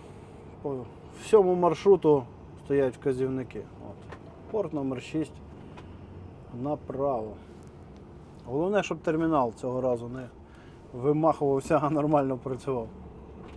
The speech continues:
Хоча часу в мене в цілому достатньо. Сьогодні розпочав роботу о шостій годині. Зараз на годиннику сімнадцять п'ятдесят дві. Ну і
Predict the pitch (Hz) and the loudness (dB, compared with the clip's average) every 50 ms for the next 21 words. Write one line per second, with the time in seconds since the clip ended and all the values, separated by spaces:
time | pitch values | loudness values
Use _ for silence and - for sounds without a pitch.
0 | - - - - - - - - - 226 202 - 302 262 - - 196 185 185 175 | -16 -16 -16 -16 -14 -14 -10 -2 0 0 0 2 2 2 2 2 0 0 2 2
1 | 165 151 143 135 131 - - - - - - - 135 135 139 131 123 123 - - | 2 0 0 -2 -6 -12 -14 -14 -14 -14 -10 -4 0 0 0 0 0 -4 -10 -14
2 | - - - 143 139 - - 220 190 - - 143 131 - - - - - - - | -14 -6 -6 -4 -4 0 2 2 2 2 0 -4 -6 -6 -10 -14 -14 -14 -14 -14
3 | - - - - - 143 139 143 135 131 127 120 113 - - - - - - - | -14 -14 -14 -8 -2 0 2 2 2 2 0 -2 -6 -8 -12 -14 -14 -14 -14 -10
4 | - 139 139 131 127 120 156 147 - 170 151 143 147 147 139 143 147 139 139 135 | -6 -4 -4 -4 0 0 0 2 4 4 4 6 6 4 4 2 2 2 2 -2
5 | 131 123 - 151 143 - - 147 147 170 190 247 214 196 175 160 151 - - - | -2 -2 -4 -6 -6 -4 -2 -2 -2 0 2 2 2 2 0 -2 -6 -10 -12 -12
6 | - - - - - - - - - - - 156 160 151 143 131 151 151 143 143 | -12 -12 -12 -12 -12 -12 -12 -12 -12 -6 2 4 6 6 6 4 2 0 0 0
7 | 139 147 147 143 135 127 135 131 117 - 135 139 143 143 139 127 - - 120 - | 0 0 0 0 -2 -2 -4 -4 -4 -4 -4 -2 -2 0 -2 -2 -4 -6 -8 -8
8 | - - - 147 123 120 131 127 - 143 131 131 147 185 196 185 175 160 - - | -8 -6 -6 -4 -4 -4 -4 -4 -2 -2 -2 -2 0 2 2 2 2 0 -4 -8
9 | - - - - - - - - - - - - - - - - 220 208 208 202 | -8 -6 -6 -6 -6 -6 -6 -6 -8 -8 -8 -8 -8 -8 -8 -4 -2 0 2 4
10 | 175 160 156 147 | 4 4 2 2